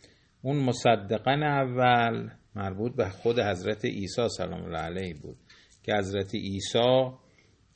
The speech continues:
تورات رو تصدیق می‌کنه. مصدقاً دوم مربوط به انجیل بود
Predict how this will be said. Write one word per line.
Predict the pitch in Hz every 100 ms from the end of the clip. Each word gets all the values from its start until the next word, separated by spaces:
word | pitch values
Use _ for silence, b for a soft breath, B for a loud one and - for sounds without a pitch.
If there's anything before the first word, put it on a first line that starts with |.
| _
تورات | - 95 98 110 110
رو | 113 110 104
تصدیق | - 92 - 113 98 82
می‌کنه. | 80 - 78 73 - _ _ b b b b b _ _
مصدقاً | 113 - 113 104 117 120 147 151
دوم | 143 131 123 131 131
مربوط | 117 98 90 107 117
به | 113 110 90
انجیل | 90 87 101 90 78
بود | 82 80 76 73